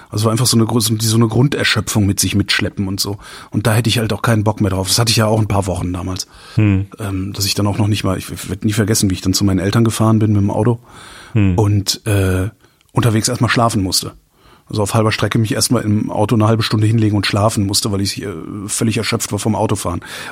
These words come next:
Speaker 1: Was ich so nicht kannte und auch nicht kenne. Also heute.
Speaker 2: Ich hatte das im Einschlafen-Podcast erzählt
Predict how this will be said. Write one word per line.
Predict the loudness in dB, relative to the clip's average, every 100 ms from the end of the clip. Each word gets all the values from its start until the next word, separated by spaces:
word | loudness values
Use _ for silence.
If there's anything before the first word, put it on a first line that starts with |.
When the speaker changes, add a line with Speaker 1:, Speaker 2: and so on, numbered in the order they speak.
| -4
Speaker 1:
Was | -2
ich | 0
so | 2 2
nicht | 2 0
kannte | 0 0 2 2 2
und | 0 -2
auch | -2
nicht | -4 -4
kenne. | -2 -2 -4 -10 _ _ -16
Also | -10 -8
heute. | -8 -8 -4
Speaker 2:
Ich | 0
hatte | 0 0
das | 0
im | 0
Einschlafen-Podcast | 0 2 0 -2 -2 -2 -2
erzählt | -2 -4 0 2 0